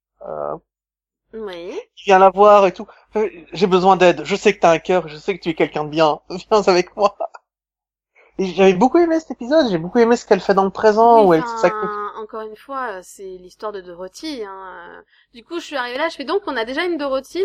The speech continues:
Speaker 2: mais là, vous sortez que l'histoire de Dorothy à Zelena. » Donc, Zelena et Dorothy, en fait. C'est totalement
Speaker 1: Mais
Speaker 2: contradictoire, mais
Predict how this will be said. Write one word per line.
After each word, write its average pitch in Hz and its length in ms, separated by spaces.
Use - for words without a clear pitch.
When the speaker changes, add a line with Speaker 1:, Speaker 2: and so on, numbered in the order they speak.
Speaker 2:
mais 302 100
là, 277 160
vous 294 160
sortez 294 480
que - 100
l'histoire 285 300
de 294 60
Dorothy 247 640
à 294 200
Zelena. » 233 560
Donc, 247 200
Zelena 240 600
et 285 80
Dorothy, 277 500
en 190 100
fait. - 180
C'est 285 180
totalement 262 360
Speaker 1:
Mais 247 40
Speaker 2:
contradictoire, 320 480
mais 302 140